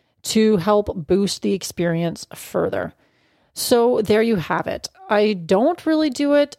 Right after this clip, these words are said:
and I probably should. It can really be helpful when you're using an infusion in some kind of product where there might be water, 'cause it really does help the fat in the water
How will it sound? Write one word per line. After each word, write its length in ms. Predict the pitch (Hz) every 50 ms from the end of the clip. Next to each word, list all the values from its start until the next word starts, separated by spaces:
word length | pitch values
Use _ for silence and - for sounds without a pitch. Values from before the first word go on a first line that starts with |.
| _
and 140 | - 208 208
I 80 | 202 202
probably 500 | - - - 170 175 175 160 165 170 156
should. 600 | - - - - - 247 240 233 233 220 226 - - - - - - - - - - - _
It 120 | - 190 -
can 200 | - 196 190 180
really 260 | 175 208 262 311 311
be 140 | 240 226 196
helpful 640 | 160 - 208 208 220 214 - - 202 196 196 196
when 220 | 190 180 190 190 185
you're 280 | 185 185 185 180 175
using 560 | 175 - 185 180 202 214 202 - 233 226 233
an 80 | - 185
infusion 920 | 180 180 180 180 170 - - - - 247 277 285 285 247 - 233 233 226 226
in 360 | - - 196 202 202 196 202
some 400 | 196 - - - 202 208 214 208
kind 360 | - - - 208 202 202 190
of 180 | 185 175 - _
product 480 | - - - 196 196 202 190 - -
where 80 | 180 165
there 80 | 160 156
might 180 | 160 160 147
be 100 | - 185
water, 400 | 160 156 170 185 196 202 202 196
'cause 160 | 185 - 170
it 120 | 175 165 208
really 240 | 185 190 208 208 190
does 240 | - 190 190 180
help 440 | - - - 180 180 175 - - - -
the 180 | 196 190 180 160
fat 500 | - - - 185 180 180 175 165 - - -
in 220 | 190 180 180 170
the 100 | 165 160
water 560 | 156 160 185 190 175 175 175 175 170 165 160